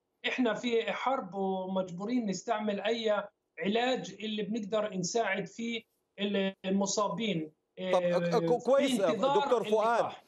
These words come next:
Speaker 2: يعني من الناحية العملية ما مدى نجاعة الأمر؟ ما مدى توفر هذه ال-، العدد ال-، اللازم من المتبرعين؟ هناك شروط خاصة للتبرع.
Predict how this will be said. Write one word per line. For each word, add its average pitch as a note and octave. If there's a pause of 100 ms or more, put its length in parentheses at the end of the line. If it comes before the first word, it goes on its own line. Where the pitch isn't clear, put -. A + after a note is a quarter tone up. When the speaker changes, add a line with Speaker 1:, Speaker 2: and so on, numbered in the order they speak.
(160)
Speaker 2:
يعني E3+
من G3+
الناحية G#3
العملية E3+
ما F3
مدى G3+
نجاعة D#3
الأمر؟ D#3 (260)
ما D3+
مدى F3+ (180)
توفر F#3
هذه D#3+
ال-، C#3 (240)
العدد C#3+
ال-، C3+
اللازم F#3+
من F3
المتبرعين؟ D3
هناك D#3+
شروط F#3
خاصة F3 (240)
للتبرع. D#3+